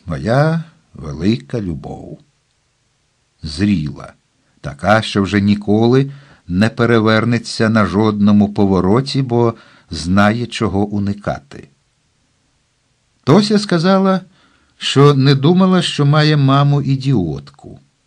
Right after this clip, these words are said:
Я розплакалась, Уля сказала, що я не можу поводитися як дитина. Я розплакалась. Моя мама задзвонила і запитала, що чути.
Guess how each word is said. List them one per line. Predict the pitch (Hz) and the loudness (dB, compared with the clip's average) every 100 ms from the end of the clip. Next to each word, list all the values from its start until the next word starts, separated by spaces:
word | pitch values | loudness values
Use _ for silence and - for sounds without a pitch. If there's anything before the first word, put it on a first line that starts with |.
| _ _ _ _ | _ _ _ _
Я | - 78 | -14 -4
розплакалась, | 110 147 - 131 120 110 110 104 104 - - _ _ - - - - | -2 -2 -2 2 2 2 -2 -2 -4 -10 -16 _ _ -20 -20 -16 0
Уля | 120 143 156 165 | 4 6 6 4
сказала, | - 160 151 170 170 175 | 2 0 2 2 2 -2
що | - - | -2 -2
я | 151 160 | 0 2
не | 160 156 | 2 2
можу | 139 139 143 147 | 4 6 4 2
поводитися | 151 147 131 139 135 135 131 - | 2 2 4 2 0 -4 -4 0
як | 135 139 120 | 0 0 0
дитина. | 139 139 123 104 101 101 98 95 90 _ _ _ _ | -4 -2 2 4 4 2 -2 -4 -14 _ _ _ _
Я | - 69 | -16 -6
розплакалась. | 104 123 - 117 107 104 104 104 101 104 - _ _ _ _ - - - _ - | -4 -4 -4 0 2 2 0 -6 -6 -10 -16 _ _ _ _ -20 -20 -20 _ 0
Моя | 113 160 | 6 8
мама | 208 180 180 175 | 8 8 6 6
задзвонила | 165 160 147 156 147 147 151 147 | 4 2 2 4 4 4 4 2
і | |
запитала, | 139 139 143 139 143 151 | 2 0 0 2 2 2
що | 143 - 156 | 0 -2 -2
чути. | 156 - 135 139 - 151 151 | -2 2 2 2 0 0 0